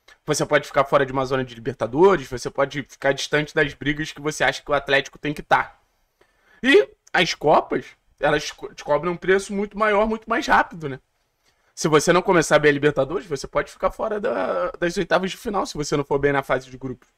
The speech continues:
Se o Atlético não começar bem a Copa do Brasil, dois joguinhos ali, pega, sei lá, qualquer time de Série B que esteja mais arrumadinho aí nesse começo de temporada, é pimba. Então é muito importante pra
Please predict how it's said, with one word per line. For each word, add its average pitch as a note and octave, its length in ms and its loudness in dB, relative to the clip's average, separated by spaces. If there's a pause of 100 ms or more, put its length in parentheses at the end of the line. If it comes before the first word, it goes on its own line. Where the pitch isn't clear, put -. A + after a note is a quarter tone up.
(720)
Se - 140 2
o - 20 8
Atlético D#3+ 380 2
não D3+ 60 -2
começar D#3+ 360 2
bem D3 160 0
a C#3 100 -6
Copa C#3 280 -2
do - 80 -20
Brasil, F3 500 -6 (1040)
dois F#3 240 6
joguinhos E3+ 500 4
ali, D3+ 220 4
pega, E3 520 0
sei E3+ 120 -4
lá, D3 140 2
qualquer C#3+ 320 -2
time D3 220 -6
de - 80 -12
Série C#3+ 240 2
B C#3 180 -4
que - 80 -20
esteja C#3 260 0
mais C#3 180 0
arrumadinho C3 520 -2
aí C3+ 60 -2
nesse C3 160 -8
começo C3 240 -8
de - 80 -18
temporada, C#3 480 2
é - 40 -4
pimba. D4+ 440 -4 (1160)
Então D#3 240 4
é F3 40 6
muito F#3+ 180 2
importante A3+ 540 0
pra D3 340 -2